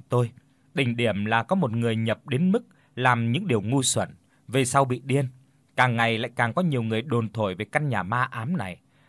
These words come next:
Mấy năm trôi qua cũng chẳng có ai bén mảng lại tới đó nữa, vì sợ sẽ gặp phải những điều không hay. Bà chủ nhà khi sang bên này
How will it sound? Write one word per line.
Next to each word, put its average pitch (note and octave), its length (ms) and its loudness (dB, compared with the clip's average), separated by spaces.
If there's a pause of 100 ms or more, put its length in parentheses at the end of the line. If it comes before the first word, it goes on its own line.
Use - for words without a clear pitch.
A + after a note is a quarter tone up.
(120)
Mấy C3 200 2
năm D3+ 180 2
trôi B2+ 240 0
qua A#2 220 4
cũng F#3 280 -4
chẳng F#3 240 -4
có D#3+ 80 2
ai D3+ 200 -2
bén D#3 260 -2
mảng F#2+ 260 -4
lại F#2 300 -4
tới B2 120 -4
đó C#3+ 240 0
nữa, F3+ 240 -2 (320)
vì D3 120 4
sợ B2 280 2
sẽ A3 140 -4
gặp C3+ 180 -4
phải G2+ 140 -4
những F3 220 -8
điều G#2 180 -2
không B2+ 240 -4
hay. A#2+ 260 -6 (540)
Bà C3+ 120 4
chủ B2+ 180 -2
nhà A#2 300 0
khi E3 180 -6
sang D#3+ 200 -2
bên D#3 180 -2
này G2 220 -4